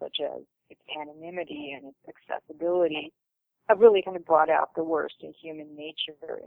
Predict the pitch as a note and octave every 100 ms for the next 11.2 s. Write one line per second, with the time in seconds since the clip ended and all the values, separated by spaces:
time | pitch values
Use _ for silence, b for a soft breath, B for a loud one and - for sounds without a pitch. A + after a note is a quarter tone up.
0 | - D#3+ D#3 - E3 D#3 D3+ D3+ D3 -
1 | D#3 A#2+ _ - E3+ D#3+ - - - -
2 | - F3 F3+ E3+ D#3+ D3+ - - D3 C#3+
3 | - G#3+ G3+ - _ _ _ _ _ _
4 | _ - G#3 E3+ E3+ - _ _ _ _
5 | _ _ _ _ - A3 G#3+ F#3+ - F#3
6 | F3+ F3 E3 E3 F#3 - E3+ F3 E3 D3
7 | D#3+ D#3 F3 A#3+ - G3+ G3 A3 B3 F3
8 | E3 D#3+ - E3 E3 E3 D#3+ D#3+ D3+ D#3+
9 | D#3 C#3+ F3+ - D#3 D3 D3 _ - D3+
10 | - G3+ F3 - - D3 D3+ F3 - A3
11 | A#3 -